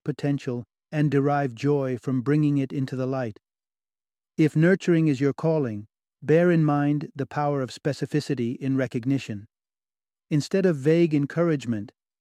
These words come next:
pinpoint the particular actions that deserve recognition.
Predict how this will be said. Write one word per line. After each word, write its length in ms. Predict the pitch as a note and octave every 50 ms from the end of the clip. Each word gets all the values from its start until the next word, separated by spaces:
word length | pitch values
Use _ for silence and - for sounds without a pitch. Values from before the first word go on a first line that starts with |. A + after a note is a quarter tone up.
| _ _ _ _
pinpoint 560 | - F3 G3 G3+ F#3 - E3+ E3+ D#3+ D#3+ - -
the 80 | D3
particular 580 | - - C#3+ - - - - - D#3+ D3 C#3 C3 -
actions 640 | C#3+ D3 D3+ - - - C3 A#2 A2 A#2 A2+ - _
that 180 | - C3 C3+ -
deserve 520 | - C3+ A#2+ A#2+ C#3+ C#3+ C#3 C3 A#2 -
recognition. 720 | C3 B2 - - B2 A#2 C3+ C3+ A#2+ - A2 G2+ G2+ G2+